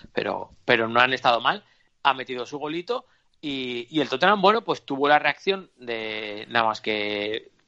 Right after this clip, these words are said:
le encajaron marcar y, bueno, Harry Kane sigue en un estado de forma muy bueno.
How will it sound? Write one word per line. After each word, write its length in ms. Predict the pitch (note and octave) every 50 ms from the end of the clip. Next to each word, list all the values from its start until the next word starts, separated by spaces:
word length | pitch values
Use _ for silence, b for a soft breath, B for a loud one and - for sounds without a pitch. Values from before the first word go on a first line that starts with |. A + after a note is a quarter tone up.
| _ _ _ _
le 160 | B2+ C3 B2
encajaron 580 | A#2 A#2 - A#2 - D3+ E3 D#3+ C#3+ A#2+ A2 _ _ _ _ _ _ _
marcar 520 | - A#2+ A2+ - - D3 D#3 F#3+ B3+ - - _ _ _ _ _
y, 240 | - A#2 A#2+ A#2 A#2
bueno, 280 | A#2 G#2+ G#2+ G#2+ G#2 G2+ -
Harry 200 | A2+ A2 A#2 G#2+
Kane 180 | B2 B2 A2+
sigue 140 | - - A2+
en 80 | G#2+ A2
un 60 | A2
estado 200 | G#2+ - A#2 G#2
de 60 | -
forma 340 | - B2+ A#2+ A2 G#2 G2+ G2+
muy 200 | - A2+ A#2+ B2+
bueno. 400 | A#2 A2+ C3 C#3 D#3 G3 A3 -